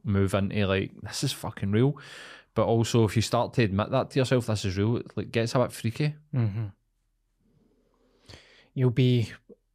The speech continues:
Speaker 2: out in your garden with a slow cooker above your head,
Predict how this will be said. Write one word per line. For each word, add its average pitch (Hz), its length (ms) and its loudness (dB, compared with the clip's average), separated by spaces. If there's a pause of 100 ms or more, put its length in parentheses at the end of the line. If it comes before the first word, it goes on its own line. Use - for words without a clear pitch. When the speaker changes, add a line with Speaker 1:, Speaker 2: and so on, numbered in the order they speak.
(840)
Speaker 2:
out 160 120 4
in 139 100 -2
your 139 160 4
garden 131 520 4
with 127 120 4
a 123 60 4
slow 135 260 2
cooker 160 320 0
above 151 360 0
your 151 140 0
head, 156 280 -4